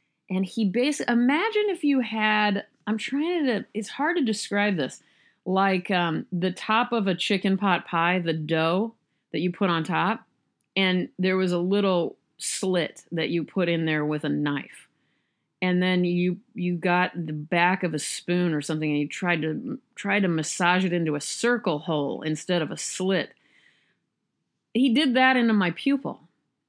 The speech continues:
Uh, and it, I felt the pressure. It was a very weird feeling. And, uh, he made it into a circle. <laughs>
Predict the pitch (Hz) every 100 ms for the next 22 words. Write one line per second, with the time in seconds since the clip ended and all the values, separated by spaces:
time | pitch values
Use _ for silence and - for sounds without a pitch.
0 | - 190 180 175 170 175 - _ - _
1 | _ _ _ - 185 175 - 254 - -
2 | - 254 240 180 165 156 160 220 254 180
3 | 160 151 151 190 185 160 160 147 151 170
4 | _ _ _ _ _ _ _ - 185 185
5 | 180 170 170 160 156 175 _ _ _ _
6 | _ _ 208 190 175 180 185 190 208 240
7 | 254 165 143 -